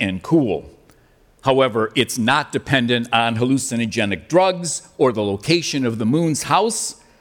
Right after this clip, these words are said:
Rather, it's dependent on the Spirit of the living God. So I have three points this morning. The age of the Spirit,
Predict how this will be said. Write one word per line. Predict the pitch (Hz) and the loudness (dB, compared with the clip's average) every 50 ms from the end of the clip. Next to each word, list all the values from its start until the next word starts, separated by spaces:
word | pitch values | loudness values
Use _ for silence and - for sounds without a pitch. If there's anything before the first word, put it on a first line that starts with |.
| _ _ _ _ _ _ _ _ _ _ _ | _ _ _ _ _ _ _ _ _ _ _
Rather, | - 110 113 123 117 120 113 117 120 - - | 2 2 2 2 2 0 -2 -2 -4 -2 -4
it's | 117 - - | -4 -4 -4
dependent | - 117 - - - 120 127 117 113 113 113 - | -8 -10 -12 -6 -4 -2 0 0 0 -2 -2 -2
on | 101 104 104 98 | -4 -4 -4 -4
the | 92 85 | -6 -6
Spirit | - - - - - - 170 156 123 95 92 95 - - - _ _ _ _ _ _ _ _ _ _ | -6 -6 -6 -6 -4 -2 0 0 0 0 -2 -4 -6 -12 -20 _ _ _ _ _ _ _ _ _ _
of | - 107 107 95 104 | -2 0 0 0 -4
the | 107 95 | -6 -6
living | 98 101 92 98 92 87 | -4 -6 -6 -6 -6 -6
God. | 87 90 82 76 71 65 65 - - - _ _ _ _ _ _ _ _ _ _ _ _ _ _ _ _ - - - | -4 -4 -4 -4 -4 -8 -12 -16 -20 -20 _ _ _ _ _ _ _ _ _ _ _ _ _ _ _ _ -20 -12 -10
So | - - 113 | -4 0 0
I | 92 | 2
have | 95 92 | 0 0
three | - - - 160 170 156 | -4 -2 0 2 2 2
points | - - 156 156 156 165 135 - - | 0 -2 0 0 0 0 -2 -4 -6
this | 147 131 - - 131 | -6 -6 -4 -4 0
morning. | 135 139 143 160 202 214 202 - - - - - - - _ _ - | 0 2 2 2 2 0 -2 -4 -10 -20 -20 -20 -20 -20 _ _ 0
The | 131 139 - | 0 0 2
age | 147 160 180 202 208 165 - | 2 2 2 2 0 -2 -2
of | 180 156 147 | -4 -2 -2
the | 165 | -4
Spirit, | - - - - - 156 151 175 226 220 - | -4 -4 -6 0 2 4 4 4 2 0 -2